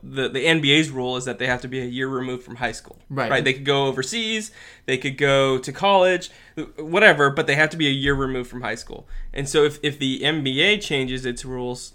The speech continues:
Speaker 1: to allow players to go straight from high school, which it looks like they're headed that direction, um, that these seniors in high school could potentially get agents as well.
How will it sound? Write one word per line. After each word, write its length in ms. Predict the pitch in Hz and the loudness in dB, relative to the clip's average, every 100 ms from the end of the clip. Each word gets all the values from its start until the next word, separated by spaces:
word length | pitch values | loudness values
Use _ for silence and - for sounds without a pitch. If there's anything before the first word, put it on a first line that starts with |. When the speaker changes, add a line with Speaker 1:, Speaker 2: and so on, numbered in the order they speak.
| - | -12
Speaker 1:
to 180 | 143 | -6
allow 560 | 131 127 123 123 123 120 - - _ | -4 -2 0 2 0 -4 -12 -20 _
players 300 | - 131 131 | 0 0 0
to 40 | |
go 100 | 127 | -8
straight 280 | 120 - 135 | -4 0 0
from 120 | 135 | 0
high 140 | 135 139 | 0 0
school, 200 | 139 127 | 0 -6
which 260 | 131 123 - | -4 -6 -8
it 140 | 123 | -8
looks 260 | 147 180 - | -2 -2 0
like 180 | 147 139 | -2 0
they're 120 | 127 | -2
headed 260 | 120 135 131 | 0 -2 0
that 160 | 123 | -2
direction, 500 | 123 123 127 196 214 - - - - - - | -4 -8 -6 -4 -4 -6 -16 -18 -18 -8 0
um, 560 | 139 131 123 120 120 - - - - _ 156 147 | 2 4 2 0 -4 -10 -18 -20 -20 _ -16 0
that 240 | 147 127 | 0 2
these 280 | 160 160 - _ _ _ _ _ _ - | 0 -2 -6 _ _ _ _ _ _ -12
seniors 520 | - - 233 220 156 | -6 -2 2 2 2
in 80 | 143 | -2
high 220 | 185 196 | -4 -4
school 520 | - - 139 127 113 - - - | -4 -4 -4 -4 -6 -16 -20 -10
could 220 | - 147 | -4 -4
potentially 440 | 151 180 160 151 | -2 0 0 0
get 300 | 143 143 131 - _ _ _ _ _ - | 0 0 0 -6 _ _ _ _ _ 4
agents 380 | 147 143 135 135 | 4 4 -2 -4
as 120 | 127 | -4
well. 460 | 139 170 107 - | 2 2 2 -2